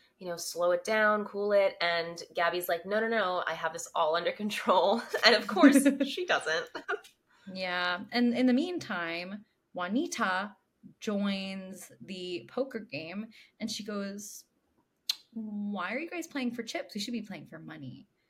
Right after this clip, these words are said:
Speaker 2: And then when Gabby comes back to the game, she's wiped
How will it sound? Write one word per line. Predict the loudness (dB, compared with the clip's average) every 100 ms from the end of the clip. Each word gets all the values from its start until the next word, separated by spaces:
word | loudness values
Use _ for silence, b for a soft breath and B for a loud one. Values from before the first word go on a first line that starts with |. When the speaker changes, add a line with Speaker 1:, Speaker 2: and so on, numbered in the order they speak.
| _ _ _
Speaker 2:
And | -4 -2
then | 0 -2 -2 -4
when | -4 -2 -6 -10 -8
Gabby | -2 -2 -2 -6
comes | -10 -8
back | -8 -8 -8
to |
the | -12
game, | -4 -4 -2 -6 -6
she's | -8 -10 -14
wiped | -6 -4 -4 -8 -12 -14